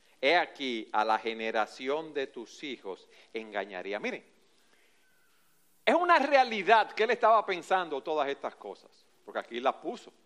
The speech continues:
Pero él las pensó y dijo, "Si yo hablo de esto, yo sería un traidor al pueblo de Dios". Él tenía sus problemas, él tenía sus dudas en su corazón, pero él sabía que él no tenía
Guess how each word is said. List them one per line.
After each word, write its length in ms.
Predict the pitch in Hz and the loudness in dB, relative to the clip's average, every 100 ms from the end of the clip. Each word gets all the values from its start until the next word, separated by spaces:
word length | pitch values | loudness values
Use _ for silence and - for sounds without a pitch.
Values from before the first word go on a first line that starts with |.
| _ _ _ _ _ _ _ _ - | _ _ _ _ _ _ _ _ -2
Pero 320 | 147 147 147 | 0 2 0
él 380 | - 196 233 226 151 | 0 2 2 -2 -2
las 240 | 151 151 | 2 2
pensó 520 | - 151 131 - 170 | 2 -4 -4 -2 -2
y 40 | 143 | 0
dijo, 280 | 151 156 139 | -2 -2 -4
"Si 260 | - 151 | -8 -12
yo 200 | 170 226 | -2 2
hablo 320 | 220 196 185 | 2 2 -2
de 240 | 160 160 165 | -2 -2 -4
esto, 240 | - 107 | -6 -10
yo 160 | 104 139 | -8 -8
sería 260 | 160 147 | -8 -10
un 120 | 151 143 | -12 -8
traidor 520 | 135 117 117 123 82 - - | -6 -6 -4 -6 -8 -18 -8
al 180 | 101 95 | -8 -8
pueblo 560 | 107 113 113 113 104 - _ | -4 -2 -2 -4 -8 -10 _
de 200 | 107 107 | -8 -8
Dios". 300 | 95 117 131 _ _ _ _ _ _ _ _ _ _ _ _ _ _ _ | -6 -12 -14 _ _ _ _ _ _ _ _ _ _ _ _ _ _ _
Él 180 | 214 226 | 2 4
tenía 260 | 294 269 | 2 2
sus 160 | 254 247 | -2 -4
problemas, 640 | 196 175 151 214 180 156 | -2 0 2 2 2 0
él 180 | 269 294 | 4 4
tenía 420 | 330 285 262 269 233 | 6 2 2 2 2
sus 260 | 233 165 | 0 -2
dudas 380 | 175 285 247 202 | 0 2 2 2
en 80 | 185 | -2
su 160 | 185 | -4
corazón, 580 | 175 165 151 - 175 123 - - | 0 2 2 2 -2 -2 -10 0
pero 220 | 220 220 | 4 6
él 80 | 269 | 6
sabía 420 | 277 185 220 180 | 4 6 6 4
que 100 | 214 | 4
él 60 | 226 | 2
no 80 | 220 | 2
tenía 460 | 202 196 202 139 | 0 0 0 0